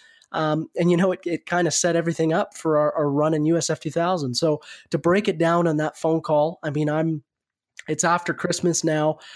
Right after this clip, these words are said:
I don't have a ride. I'm out of shape. I'm, you know, down on myself. I don't know really what is going on. I'm trying to figure out, do I just need to get a day job or,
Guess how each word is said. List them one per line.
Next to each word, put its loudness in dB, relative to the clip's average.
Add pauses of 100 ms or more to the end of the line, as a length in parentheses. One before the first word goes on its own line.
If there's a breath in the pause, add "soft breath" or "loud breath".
(220 loud breath)
I 0
don't 0
have 2
a 2
ride. 0
I'm -2
out 2
of -2
shape. -2 (100)
I'm, -2 (540 loud breath)
you 4
know, 4
down 2
on 2
myself. 0
I 2
don't 2
know 2
really 2
what 0
is -4
going -2
on. -2
I'm -2
trying 0
to -2
figure 0
out, -2
do -2
I 0
just -4
need 0
to -4
get 0
a 0
day 2
job 0
or, 2